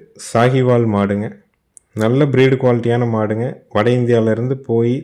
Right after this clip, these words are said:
தேர்வு பண்ணி எடுத்துட்டு வந்து ரெண்டாம் ஈத்து முழுமையா கறந்து, அடுத்தது மூணாம் ஈத்துல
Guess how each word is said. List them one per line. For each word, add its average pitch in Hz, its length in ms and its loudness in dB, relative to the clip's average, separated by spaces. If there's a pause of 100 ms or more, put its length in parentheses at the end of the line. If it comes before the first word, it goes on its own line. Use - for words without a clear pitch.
தேர்வு 113 300 2
பண்ணி 113 260 -2
எடுத்துட்டு 107 400 -4
வந்து 107 260 -4
ரெண்டாம் 113 340 -2
ஈத்து 110 200 -4
முழுமையா 113 460 -2
கறந்து, 104 400 -6 (680)
அடுத்தது 131 340 2
மூணாம் 123 400 2
ஈத்துல 113 280 -4